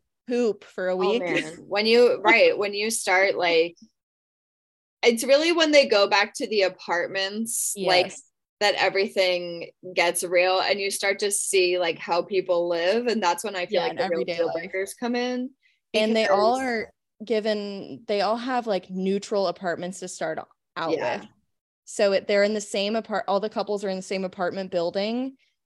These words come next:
Speaker 1: and they're all in, like, one bedroom or two bedroom apartments,
Speaker 2: Mm-hmm. Yeah.
Speaker 1: kind of next to each other <laughs> down the hall from one another.
Speaker 2: Yeah.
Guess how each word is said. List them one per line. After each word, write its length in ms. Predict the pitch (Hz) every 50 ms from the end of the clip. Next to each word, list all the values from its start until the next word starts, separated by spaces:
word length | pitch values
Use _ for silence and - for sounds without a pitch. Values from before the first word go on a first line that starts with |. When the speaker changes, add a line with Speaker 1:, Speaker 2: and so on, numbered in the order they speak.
| _ _
Speaker 1:
and 160 | - 233 233
they're 140 | 220 214 -
all 220 | - 202 208 214
in, 80 | 214 208
like, 360 | 202 190 180 180 185 - _ _ _ _ _ _ _ _ _ _ _ _ _ _ _ -
one 220 | - 196 190 196 202
bedroom 380 | 208 202 196 202 214 208 202
or 60 | 196 190
two 160 | - - 190
bedroom 280 | 190 190 185 196 202 202
apartments, 800 | 196 190 202 190 180 - - 196 208 214 220 - - - 165 160 -
Speaker 2:
Mm-hmm. 80 | 190 - _ _ _ _ _ _ _ _ _ _ _ _ _ _
Yeah. 160 | 180 180 147
Speaker 1:
kind 140 | 165 202 214
of 120 | 214 208
next 280 | 196 190 185 190 - -
to 60 | 226
each 140 | 214 202 -
other 260 | 220 196 196 196 202 202
<laughs> 80 | 226
down 140 | 180 202 214
the 40 | 220
hall 260 | 208 202 190 - 208 220
from 180 | - 214 208 226
one 120 | 214 214
another. 560 | 202 240 226 214 208 208 220 220 226 254 254 _ _ _ _ _ -
Speaker 2:
Yeah. 380 | 185 180 170 160 160 185 226